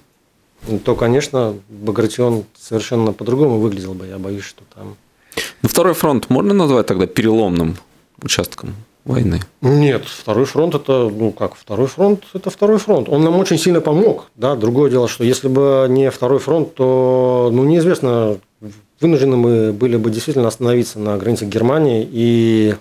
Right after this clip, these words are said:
Speaker 1: учитывая истощённость наших ресурсов, вступить в переговоры с немцами.
Speaker 2: Но тем не менее, почему, кстати, э, ведь достаточно долго вели переговоры о втором фронте, почему так поздно, как некоторые считают, его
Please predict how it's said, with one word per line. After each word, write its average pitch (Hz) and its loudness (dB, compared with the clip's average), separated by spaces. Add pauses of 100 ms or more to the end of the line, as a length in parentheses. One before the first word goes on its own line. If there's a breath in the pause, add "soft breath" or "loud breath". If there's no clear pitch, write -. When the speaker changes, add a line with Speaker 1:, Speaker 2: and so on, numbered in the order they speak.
(680)
Speaker 1:
учитывая 123 0
истощённость 117 0
наших 113 -4
ресурсов, 120 -4
вступить - -12
в - -20
переговоры 113 0
с - -6
немцами. 107 -4 (1200 loud breath)
Speaker 2:
Но 113 0
тем 156 2
не 165 2
менее, 156 2
почему, 160 -2
кстати, 110 -2
э, 98 2
ведь 110 0 (160)
достаточно 123 0
долго 120 2
вели 95 2
переговоры 104 0
о 92 0
втором 95 -4
фронте, 147 -2
почему - -2
так - -6
поздно, 104 -2
как - -6
некоторые 90 -2
считают, - -2
его 87 0